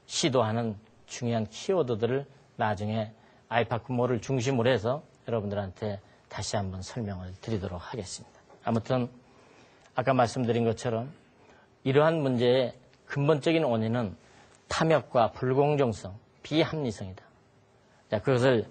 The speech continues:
좀 구체적으로 뒤에서 좀 설명을 좀 해드리도록 하겠습니다.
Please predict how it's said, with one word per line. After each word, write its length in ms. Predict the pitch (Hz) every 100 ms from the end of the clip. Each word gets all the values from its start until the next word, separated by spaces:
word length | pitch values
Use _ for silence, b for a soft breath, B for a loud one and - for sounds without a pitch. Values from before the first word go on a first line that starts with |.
| - -
좀 120 | 117
구체적으로 680 | - - 139 131 104 123 165 -
뒤에서 560 | - 123 110 120 104 104 - _
좀 160 | - 113
설명을 640 | - 131 117 104 101 95 - _ _
좀 200 | - 101
해드리도록 580 | 92 131 101 92 90 92
하겠습니다. 340 | 113 - -